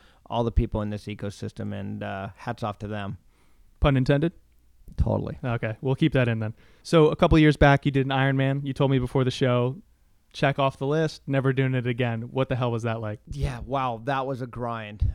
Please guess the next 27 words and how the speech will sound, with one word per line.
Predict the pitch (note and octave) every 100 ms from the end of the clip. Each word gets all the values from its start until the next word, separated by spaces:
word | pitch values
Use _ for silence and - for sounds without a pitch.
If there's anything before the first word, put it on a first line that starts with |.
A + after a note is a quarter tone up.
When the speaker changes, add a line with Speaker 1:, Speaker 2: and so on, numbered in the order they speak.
| -
Speaker 1:
It | - A2+
was | A2+ A#2 G2+
one | A#2 A#2
of |
these | A#2 G#2
experiences | - - A2 G#2+ G2+ A2+ G2
that, | G#2+ G#2
you | G#2+
know, |
y-, | G2+ G2+ -
you | - A2
only | A2 A2
need | A2
to | A2+
go | A2
through | - A2+
one | A2
time. | G#2+ A2 G#2 G2+ F#2 _ -
The | G2+
swim | - A#2 A#2
in |
the | G#2+
Hudson | F#2+ G#2+ - G#2
was | G2 - - - - _
terrible, | - - - A2 G2+ F#2 E2+ F#2
just | - G#2 A2+ -
gross. | A2+ A2 G#2+ G2+ -